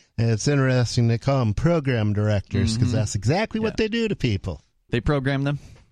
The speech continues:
Speaker 2: Yeah.
Speaker 1: Yep.
Speaker 2: So, uh, that's the latest news. These poor bastards are facing, I mean, th-, seventy-nine years old. This guy's facing the rest of his life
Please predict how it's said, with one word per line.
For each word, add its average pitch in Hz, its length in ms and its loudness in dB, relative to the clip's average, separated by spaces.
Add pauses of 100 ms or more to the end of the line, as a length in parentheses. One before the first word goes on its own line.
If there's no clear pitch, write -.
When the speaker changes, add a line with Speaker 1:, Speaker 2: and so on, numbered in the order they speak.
Speaker 2:
Yeah. - 120 -10
Speaker 1:
Yep. 131 240 -2 (600)
Speaker 2:
So, 220 420 4
uh, 175 240 2
that's 220 340 -2
the 233 120 0
latest 208 360 0
news. 226 240 0
These 202 140 -2
poor 214 200 -2
bastards 185 520 -2
are 160 80 0
facing, 165 640 -2
I 165 40 0
mean, 165 120 -2
th-, 165 200 -2
seventy-nine 185 480 -2
years 147 200 -2
old. 175 260 0
This 151 140 -4
guy's 160 220 -2
facing 147 280 -2
the 131 60 -2
rest 135 220 -2
of 123 40 -8
his 120 140 -4
life 123 280 -2